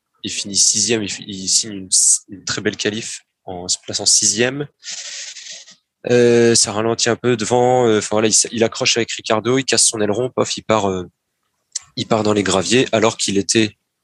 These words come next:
à ce moment-là en train de doubler Hamilton. Donc, autant, enfin, virtuellement, il était, euh, quatrième, voire cinquième. Et, euh, et voilà, et un accrochage, un fait de course, et au final, il peut pas finir le Grand Prix.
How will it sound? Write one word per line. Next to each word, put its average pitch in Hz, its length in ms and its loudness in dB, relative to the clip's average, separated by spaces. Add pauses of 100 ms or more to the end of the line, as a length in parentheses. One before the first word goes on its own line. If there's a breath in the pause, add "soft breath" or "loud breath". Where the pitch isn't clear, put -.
(320)
à - 60 -2
ce - 160 0
moment-là 107 240 0
en 104 100 2
train - 180 0
de 98 80 -8
doubler 92 340 -2
Hamilton. 92 500 -2 (680)
Donc, 104 340 -2 (180)
autant, 104 220 2
enfin, 92 280 -2
virtuellement, 117 720 0
il 98 100 0
était, 101 240 0
euh, 95 60 -2
quatrième, 107 540 -2
voire 95 220 0
cinquième. 120 500 -2 (840 loud breath)
Et, 110 240 4
euh, 90 680 -2 (680)
et 104 80 -2
voilà, 107 300 4
et 98 160 2
un 98 160 -2
accrochage, 110 560 2
un 101 40 2
fait - 140 0
de - 60 -6
course, - 340 2
et 107 60 2
au 104 80 0
final, 117 300 -4
il 104 100 -6
peut - 120 -14
pas 104 120 -2
finir 98 280 -4
le 92 100 -4
Grand 90 180 -6
Prix. - 260 -10